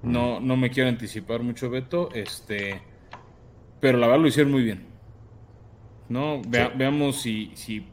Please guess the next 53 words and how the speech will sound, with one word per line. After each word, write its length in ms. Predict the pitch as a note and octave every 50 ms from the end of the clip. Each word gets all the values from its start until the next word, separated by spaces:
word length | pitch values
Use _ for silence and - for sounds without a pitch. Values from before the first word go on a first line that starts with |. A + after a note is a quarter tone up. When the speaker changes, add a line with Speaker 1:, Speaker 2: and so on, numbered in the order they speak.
| - - -
Speaker 1:
si 220 | - - - A2+ A2
ahora 160 | A2+ A#2+ A#2+
sí 120 | A#2 -
que 80 | - A#2
es 100 | A2 A2+
chicle 300 | - - B2+ B2+ B2+ A#2+
y 40 | A2
pega. 360 | A2+ - A#2 G#2 G#2 F#2+ - - - - - - - - - - - - - - - -
Porque 480 | A2+ G#2+ G2+ - G#2+ G2+ G2 F#2+ - - - - - F#2 - - -
lo 100 | B2+ C3
hemos 180 | C#3 C#3+ C#3
visto 280 | C3 C3 B2+ C3 C3 A#2+
cientos 340 | - - C3 B2 B2+ B2+ A2+
de 120 | A2 A2
veces, 260 | A#2 B2+ B2 B2+ C3+ A#2
jugadores 360 | - A#2+ A2+ A#2 A#2+ A#2 A2+
súper 360 | - - G2+ - - G#2 G2 - - - - - - - - - - - - - - - - -
que 120 | - D#3 D#3
llegan 280 | D#3+ E3+ F#3 G3 F#3+
con 140 | F#3 F3 D#3+
mucha 180 | D#3+ D#3 E3 D#3+
proyección, 540 | D3 D3 A#2+ G#2+ G#2 G#2+ - D3 D3 D3+ D3
con 180 | - C#3 C3
una 300 | C3+ C3+ C#3 C#3 C3+ B2
carrera 320 | - A#2 A2 A#2 A#2+ B2+ B2
súper 320 | B2 - G#2 - A2+ G#2
buena 520 | G#2 A2 A#2+ A#2+ A#2+ A#2+ A#2 A2+ A2 G#2+
en 60 | G#2 G2
colegial 580 | F#2 G#2+ G2 G2 - - B2+ C#3 D3+ D3 -
y 320 | A2+ A#2 G#2+ G2+ G2+ G2+ G2+
no 300 | G#2+ A2+ A#2+ A#2+ A#2 A#2+
pegan 240 | C3 B2 B2 A#2
en 100 | A2 G#2
la 80 | G#2+ G#2+
N 120 | A#2 B2
F 120 | A#2+ - B2+
L, 240 | B2+ C#3+ E3+ E3+ - - - - - -
o 100 | - E3+
viceversa, 600 | F3 G3+ F#3+ C4 C#4+ D#4 E4 C#4+ B3+ C#4+ C4+ - - - -
cuates 320 | - F3+ F#3+ F#3 G#3 F#3 -
que 120 | - C#3+
no 180 | C3+ D#3+ G3 F#3+
pintaron 360 | G3 F#3 D#3+ D#3 E3 F3 F3
en 80 | E3 D3
colegial 500 | C#3 A#2+ A#2 A2 - C#3 D3+ F3 F3+ F#3
y 80 | D#3 C#3
la 200 | A#2+ A#2 A2+ A2+
turborrompen 640 | - A#2+ A2 G#2+ G#2+ G#2+ B2 C#3+ D#3 D#3+ D3+ A#2+
en 100 | G#2+ G#2
la 140 | G#2 G#2+ A#2+
N 100 | C3+ C3
F 180 | A2+ - - E3
L. 200 | F3 D#3 A#2